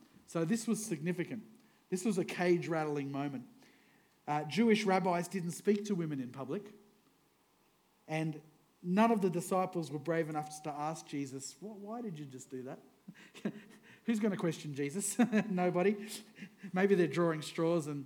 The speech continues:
scissors, paper, rocking it. "Go and talk to him, go." But no one would wanna challenge Jesus. You know, notice the woman left her water jar as well. We talked about that.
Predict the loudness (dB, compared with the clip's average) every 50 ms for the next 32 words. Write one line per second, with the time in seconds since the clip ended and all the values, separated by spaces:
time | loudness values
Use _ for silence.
0 | -10 -16 -14 -4 -4 -2 -2 -2 -2 -2 0 -2 0 0 0 -2 -2 -2 -2 -4
1 | -4 -4 -4 -6 -10 -10 -8 -8 -6 -2 -2 -2 -2 -2 -2 -4 -4 -4 -4 -6
2 | -6 -6 -8 -12 -16 -20 -20 -18 -6 -4 -2 0 4 4 6 6 6 6 4 2
3 | 0 -2 -2 -2 -2 -2 -2 -4 -4 -4 -4 -4 -2 -4 -4 -6 -8 -8 -6 -6
4 | -6 -8 -10 -14 -18 -20 -20 _ _ _ _ _ _ -20 -20 -12 _ -2 -2 2
5 | 4 6 6 6 4 4 2 4 4 6 6 6 4 4 4 2 2 4 4 6
6 | 6 6 6 4 4 2 2 0 0 2 0 0 0 0 0 0 2 0 0 0
7 | -2 -4 -2 -2 -2 -2 -2 -2 -2 -2 -2 -2 -2 -4 -10 -16